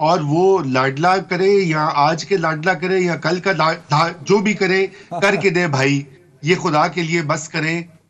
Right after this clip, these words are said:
Speaker 1: ये जो पाकिस्तानियों को भट्टी पे लगा-, में, में छा-, में डाला हुआ है,
Speaker 2: हम्म।
Speaker 1: माशी बहरान, सियासी बहरान, दहशतगर्दी,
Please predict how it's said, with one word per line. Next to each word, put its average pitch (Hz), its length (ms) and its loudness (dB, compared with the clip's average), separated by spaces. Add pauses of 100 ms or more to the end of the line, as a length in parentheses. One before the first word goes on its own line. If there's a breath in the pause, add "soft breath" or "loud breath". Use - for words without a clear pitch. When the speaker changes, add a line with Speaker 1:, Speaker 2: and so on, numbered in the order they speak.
(120)
Speaker 1:
ये 160 200 2
जो 156 160 -2
पाकिस्तानियों 151 680 -2
को 160 460 -4 (340 loud breath)
भट्टी 143 260 0
पे 165 380 -2 (200)
लगा-, 139 380 0
में, 147 380 -2
में 151 200 0
छा-, 156 480 -4
में 147 160 -4
डाला 135 280 2
हुआ 170 280 2
है, 147 220 -2 (180 loud breath)
Speaker 2:
हम्म। 120 160 -10
Speaker 1:
माशी 147 360 2
बहरान, 139 460 0
सियासी 147 460 -4
बहरान, 143 580 -2 (280 loud breath)
दहशतगर्दी, 147 840 -2